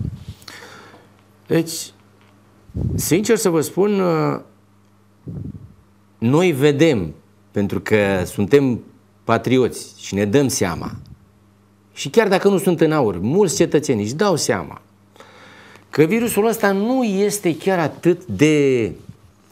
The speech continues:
agresiv pe cât este promovat de către domnii Rafila și Arafat și tot guvernul ăsta cu domnul Tătaru. Bine că s-a dus.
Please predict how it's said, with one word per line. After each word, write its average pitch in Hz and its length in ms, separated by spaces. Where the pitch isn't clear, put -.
agresiv 127 960
pe 107 160
cât 147 220
este 120 580
promovat 104 600
de 90 200
către 87 720
domnii 92 460
Rafila 104 560
și 85 320
Arafat - 800
și - 100
tot 95 220
guvernul 90 400
ăsta - 340
cu - 80
domnul 90 260
Tătaru. 87 360
Bine 95 220
că - 120
s-a 85 140
dus. 80 260